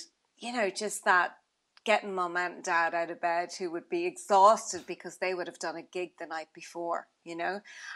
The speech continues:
um, and getting up and running down to the Christmas tree. And, you know, I remember, you know,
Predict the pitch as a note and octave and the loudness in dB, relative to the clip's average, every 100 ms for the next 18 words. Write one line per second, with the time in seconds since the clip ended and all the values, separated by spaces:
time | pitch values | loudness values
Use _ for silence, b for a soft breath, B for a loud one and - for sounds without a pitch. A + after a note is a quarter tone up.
0 | B - F#3+ F3+ F3+ F3 E3+ - - F#3+ | B 2 6 6 4 0 -8 -10 -4 -2
1 | F3 F3 F3 - - F#3 F3 D#3+ C#3+ - | -2 -4 -8 -10 -4 -2 -2 -6 -8 -12
2 | - E3+ E3+ E3+ F3+ E3+ - b b b | -10 -8 -8 -10 -12 -12 -12 b b b
3 | b b - F#3 G3 G3 F#3+ E3 E3+ D#3+ | b b -10 0 2 4 0 -2 0 0
4 | D#3+ - - F3+ F#3+ F3 - E3 - F3+ | 0 -8 -10 -10 -6 -8 -8 -10 -8 -6
5 | E3 D#3 D#3 D#3 D#3+ _ _ B B B | -4 -4 -8 -10 -16 _ _ B B B
6 | B B - F3 E3+ D#3+ E3 - - E3+ | B B -8 0 4 4 4 2 0 0
7 | F3 F3 E3+ E3+ E3 E3 D#3+ D#3 D3+ - | 0 0 -2 -2 0 2 4 2 0 -6
8 | E3+ E3 D#3+ D#3 | -10 -6 -6 -8